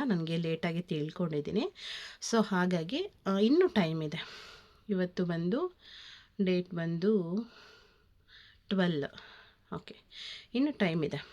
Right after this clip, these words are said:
ಹ್ಮ್, ಟ್ವೆಂಟಿ ಫಸ್ಟ್ ಅಪ್ಲಿಕೇಶನ್ನ ಹಾಕ್ಬೋದು. ಕೊನೆಯ ದಿನಾಂಕದ ನಂತರ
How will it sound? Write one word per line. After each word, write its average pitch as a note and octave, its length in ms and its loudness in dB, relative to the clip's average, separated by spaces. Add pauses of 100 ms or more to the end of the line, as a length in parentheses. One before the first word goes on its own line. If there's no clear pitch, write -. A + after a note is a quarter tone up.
(320)
ಹ್ಮ್, F3+ 600 0 (720)
ಟ್ವೆಂಟಿ G3 300 2
ಫಸ್ಟ್ - 320 -6 (480)
ಅಪ್ಲಿಕೇಶನ್ನ D#3+ 640 -4
ಹಾಕ್ಬೋದು. - 680 -10 (2000)
ಕೊನೆಯ A3 440 8
ದಿನಾಂಕದ F#3 640 6
ನಂತರ F3 440 2